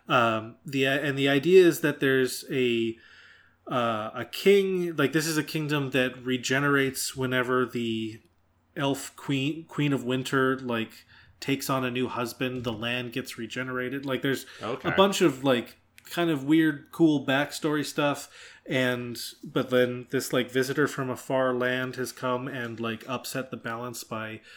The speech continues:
Speaker 1: I can't remember exactly what's going on, but, and if you stay too long in this kingdom, you just become a part of its story, and,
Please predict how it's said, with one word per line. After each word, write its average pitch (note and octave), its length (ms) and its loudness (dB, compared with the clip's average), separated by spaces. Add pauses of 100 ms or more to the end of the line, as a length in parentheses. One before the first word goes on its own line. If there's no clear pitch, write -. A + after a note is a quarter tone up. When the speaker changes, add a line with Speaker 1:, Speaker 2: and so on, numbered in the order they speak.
(1040)
Speaker 1:
I C#3+ 60 -6
can't D#3 180 -2
remember C3 220 0
exactly C3 360 0
what's C3 180 -2
going C3 220 -4
on, B2+ 200 -2
but, C3 180 4 (360)
and C#3+ 280 2
if F3+ 280 2
you C#3+ 80 2
stay D3+ 360 4
too D3 240 -2
long C3+ 320 0
in C3+ 120 -4
this C3 180 -4
kingdom, C#3 440 -4
you B2+ 100 -4
just B2 200 -2
become C3 240 -6
a B2+ 60 -4
part B2 280 -4
of A#2 60 -6
its B2+ 120 -10
story, B2 480 -2
and, A#2 260 -8